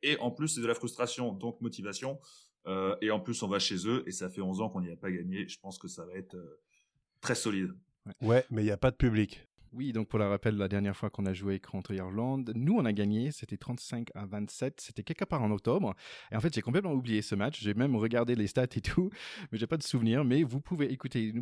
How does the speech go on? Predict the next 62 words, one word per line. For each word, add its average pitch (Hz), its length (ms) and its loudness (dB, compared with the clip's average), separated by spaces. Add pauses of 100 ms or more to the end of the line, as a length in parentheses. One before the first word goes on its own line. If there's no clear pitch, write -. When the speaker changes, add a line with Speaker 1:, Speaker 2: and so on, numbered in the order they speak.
(120)
Speaker 2:
l'épisode 147 400 -2
trente-deux 127 480 0
de 98 80 -2
Pacte - 240 -2
de 110 60 -4
Potes - 360 -2
pour 104 140 0
vous 95 220 -4
remettre 117 320 0
des 107 80 2
noms 98 100 2
de 95 80 -2
bain 107 240 -4
avant, 101 400 -4 (380)
euh, 101 220 -4
ce - 180 -8
match-là, 92 500 -8
pour, 87 160 -14
euh, 85 240 -8 (160)
pour 95 300 -10
revivre 120 400 -2
le 101 80 0
match, 113 320 -4
euh, 101 240 -2
en 107 100 -4
octobre, 110 400 -4
c'était, - 280 -8
euh, 98 380 -6
le, 104 140 -10
le, 104 120 -10
qu'on 98 180 -4
a 98 40 -2
redémarré 110 520 0
la 101 80 -6
Six - 160 -12
Nations 104 320 -8
en 98 60 -4
octobre. 92 380 -10 (200)
Allez, 139 200 4
donc 131 140 2
d'autres 127 200 2
matchs 127 180 -2
pour 120 100 -2
la 110 60 2
semaine 110 240 -2
prochaine. 110 320 -2
On 113 100 0
a 117 60 0
Angleterre, 131 480 0
Italie, 117 640 0
euh, 95 360 -6
ok, - 220 -12 (380)
on, 104 160 -6
je - 80 -18
pense - 160 -8
qu'on 95 80 -10
sait 92 160 -8
qui 98 200 -10
va 95 60 -6
gagner 95 220 -6
celle-là. 101 580 -4
Euh, 113 220 -4